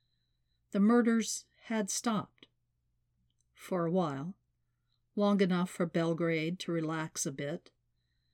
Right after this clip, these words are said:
Maybe long enough for a moved-up election to happen without bloodshed. But Mai had no doubt Milosevic, especially if he won, would start it all over again when he felt secure.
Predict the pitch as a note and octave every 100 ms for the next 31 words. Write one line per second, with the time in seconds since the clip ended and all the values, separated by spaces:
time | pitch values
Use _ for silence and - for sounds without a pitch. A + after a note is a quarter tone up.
0 | _ _ _ _ A#3 B3+ D4+ B3 G#3+ A3
1 | G#3 F#3+ F#3 G3+ G3 F#3+ G3 G#3 F#3+ F3+
2 | F#3+ F#3 F3+ - - F3+ F#3+ F#3 F#3+ F3+
3 | - D#3+ D#3+ D#3+ E3 D#3 - F#3+ F3 -
4 | D#3+ E3 E3 - _ _ _ _ _ _
5 | _ _ - F3 G3+ G3+ G3+ G3+ F#3 G3+
6 | A3 F#3+ D3+ - F#3+ G3 F#3 F#3 E3 D3+
7 | D3+ - - F#3 - - G3+ - F#3 F3
8 | F3+ F3+ - F#3 F3 E3+ D3+ D#3 E3+ _
9 | _ _ _ _ _ G#3 - - G3+ F#3
10 | F3+ F#3 F#3 G#3 A3 G3+ F#3 F3 D#3+ D#3+
11 | D3+ D3 D#3+ - E3+ - F3+ - D#3 G3+
12 | - F3 - D#3+ D3+ C#3+